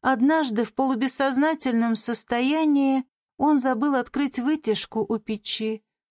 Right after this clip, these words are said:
уморив и бабушку, и себя. Отец погиб на войне, и мама, осознавая, что семейное проклятие не позволит ей долго ходить вдовой, но не представляя жизни с другим мужчиной,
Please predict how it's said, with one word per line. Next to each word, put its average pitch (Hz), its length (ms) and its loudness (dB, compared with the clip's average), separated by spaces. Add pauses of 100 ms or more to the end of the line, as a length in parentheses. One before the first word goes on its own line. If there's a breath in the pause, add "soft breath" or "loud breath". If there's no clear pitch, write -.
уморив 208 580 0
и 190 120 -2
бабушку, 226 1080 -4 (160)
и 190 120 -4
себя. 202 760 -8 (560)
Отец 269 520 -2
погиб 220 380 -4
на 214 160 0
войне, 214 640 2 (340)
и 254 140 4
мама, 311 600 4
осознавая, 285 840 2
что 269 240 -2
семейное 269 540 2
проклятие 262 600 0
не 254 120 2
позволит 254 600 -2
ей 247 100 0
долго 233 340 -2
ходить 226 400 -2
вдовой, 214 640 0 (340)
но 214 140 2
не 226 160 2
представляя 226 760 2
жизни 196 440 -2
с 185 80 -4
другим 202 400 0
мужчиной, 196 680 -2